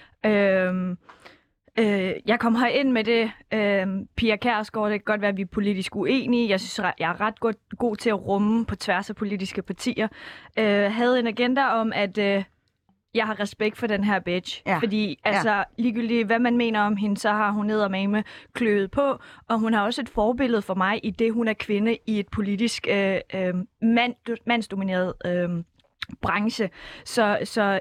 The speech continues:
Speaker 1: eller andet sted har jeg stadigvæk respekt for hende, og jeg havde en eller anden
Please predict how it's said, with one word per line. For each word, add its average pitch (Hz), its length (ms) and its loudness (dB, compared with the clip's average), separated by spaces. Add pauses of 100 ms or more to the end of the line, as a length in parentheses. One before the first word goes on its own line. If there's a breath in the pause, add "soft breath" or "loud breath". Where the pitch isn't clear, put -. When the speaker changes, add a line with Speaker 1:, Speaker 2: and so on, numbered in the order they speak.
(120)
Speaker 1:
eller 262 180 2
andet 247 120 0
sted 220 220 0
har 233 240 0
jeg 254 140 -6
stadigvæk 226 400 -2
respekt 254 360 -4
for 269 120 -2
hende, 254 260 -2 (200 loud breath)
og - 100 -4
jeg 247 80 0
havde 262 140 2
en 254 60 2
eller 240 100 4
anden 240 180 0